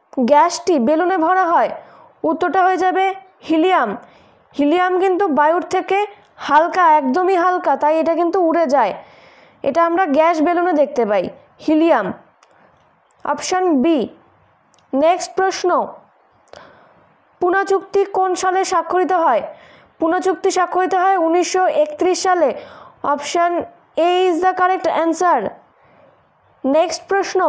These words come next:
তার আগে আরেকটা information জেনে রাখো যে পুনা চুক্তি হয়েছিল আম্বেদকর এবং মহাত্মা গান্ধী এদের জন্য, মানে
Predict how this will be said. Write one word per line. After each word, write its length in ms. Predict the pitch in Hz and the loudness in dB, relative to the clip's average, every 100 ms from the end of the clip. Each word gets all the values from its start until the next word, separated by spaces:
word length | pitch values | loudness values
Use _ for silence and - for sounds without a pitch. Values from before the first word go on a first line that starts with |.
| 233 - _ _ _ _ _ _ _ _ _ _ _ _ _ _ _ _ _ _ _ _ _ _ | -2 -8 _ _ _ _ _ _ _ _ _ _ _ _ _ _ _ _ _ _ _ _ _ _
তার 160 | 311 339 | 0 2
আগে 120 | 359 392 | 2 2
আরেকটা 220 | 370 381 392 370 | 0 0 0 0
information 480 | 370 370 392 403 392 | 0 -2 -2 -2 0
জেনে 180 | 381 381 381 | 0 0 -2
রাখো 240 | 381 392 392 392 - - _ - 262 | -2 -2 -2 -8 -20 -20 _ -2 0
যে 120 | 339 359 370 - _ | 2 0 -2 -12 _
পুনা 200 | 320 359 370 | -2 -2 0
চুক্তি 240 | 370 339 381 | -2 0 0
হয়েছিল 240 | 381 381 381 320 | 2 2 2 2
আম্বেদকর 440 | 320 359 370 381 359 | 0 -2 -2 0 0
এবং 140 | 320 415 - - - 277 | 0 -2 -6 -18 -8 -2
মহাত্মা 360 | 294 349 339 349 | 0 0 0 -2
গান্ধী 320 | 349 349 330 403 339 | 0 0 0 2 2
এদের 200 | 320 370 427 - _ _ _ _ _ 254 - _ 226 | 0 0 -4 -8 _ _ _ _ _ -10 -10 _ -2
জন্য, 260 | 269 311 294 214 - - _ _ _ | 0 2 0 -2 -4 -14 _ _ _
মানে 220 | 247 285 | -4 -2